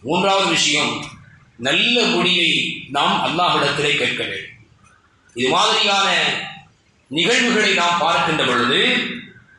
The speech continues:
நல்ல முடிவுகளை, நமக்கான நல்ல முடிவை நாம் அல்லாஹ்விடத்திலே கையேந்தி கேட்கணும். கெட்ட மரணத்தை விட்டு நாம் பாதுகாப்பு தேட வேண்டும். ஸல்லல்லாஹு அலைஹி வஸல்லம் அவர்கள் பாதுகாப்பு தேடி இருக்கிறார்கள். பெருமானார் ஸல்லல்லாஹு அலைஹி வஸல்லம் அவருடைய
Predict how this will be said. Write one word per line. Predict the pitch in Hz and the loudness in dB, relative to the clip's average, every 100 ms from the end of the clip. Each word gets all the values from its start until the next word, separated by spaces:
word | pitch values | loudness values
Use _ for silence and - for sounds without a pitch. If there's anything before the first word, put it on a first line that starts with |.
| - | -12
நல்ல | 120 151 240 262 | -4 0 2 2
முடிவுகளை, | 254 196 220 262 254 214 214 | 2 0 0 0 0 2 2
நமக்கான | 185 226 226 233 233 | 2 0 2 2 2
நல்ல | 233 233 247 | 0 0 0
முடிவை | 208 226 254 254 | 0 0 0 2
நாம் | 233 226 | 2 2
அல்லாஹ்விடத்திலே | 208 233 208 214 208 202 | 2 2 2 0 0 0
கையேந்தி | 196 202 202 190 175 | 0 0 0 0 0
கேட்கணும். | 180 175 147 - - - - - _ _ _ _ _ _ _ _ _ - | 0 0 -2 -2 -8 -14 -20 -20 _ _ _ _ _ _ _ _ _ -10
கெட்ட | - 202 - 262 | -2 0 2 2
மரணத்தை | 214 208 240 240 233 | 2 2 2 0 0
விட்டு | 220 220 | 0 0
நாம் | 208 196 196 | 0 2 2
பாதுகாப்பு | 190 - 196 202 202 190 | 2 2 2 2 0 0
தேட | 185 175 | 0 2
வேண்டும். | 170 156 180 - - - - - _ - - | 0 -2 -4 -10 -16 -20 -20 -20 _ -16 -6
ஸல்லல்லாஹு | 151 208 208 196 | -2 2 2 2
அலைஹி | 190 | 2
வஸல்லம் | 185 | 0
அவர்கள் | 180 175 175 | 0 0 2
பாதுகாப்பு | 170 202 180 180 175 | 0 2 2 2 0
தேடி | 170 175 | 0 2
இருக்கிறார்கள். | 165 160 156 143 135 113 - - - - - | 2 0 0 2 0 -2 -6 -14 -20 -20 -10
பெருமானார் | - 165 196 190 | -4 0 2 2
ஸல்லல்லாஹு | 180 170 180 180 180 170 | 2 0 0 2 2 2
அலைஹி | 170 170 | 0 0
வஸல்லம் | 165 165 165 | 0 0 2
அவருடைய | 156 156 160 151 143 123 - | 2 2 2 2 2 0 -2